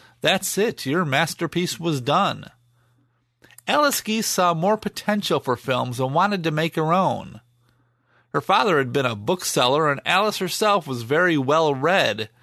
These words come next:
so she had the idea of creating stories on film.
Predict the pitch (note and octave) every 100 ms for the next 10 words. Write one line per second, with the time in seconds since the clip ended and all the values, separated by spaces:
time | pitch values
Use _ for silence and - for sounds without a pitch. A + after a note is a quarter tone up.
0 | - D#3+ - A3 B3 G3 G3 F#3 E3 G3
1 | F#3+ C#3 - F3+ F3+ F3 D3+ - - F#3
2 | F#3+ F3 D3+ D3+ D3 - G3+ G#3+ D3 -
3 | -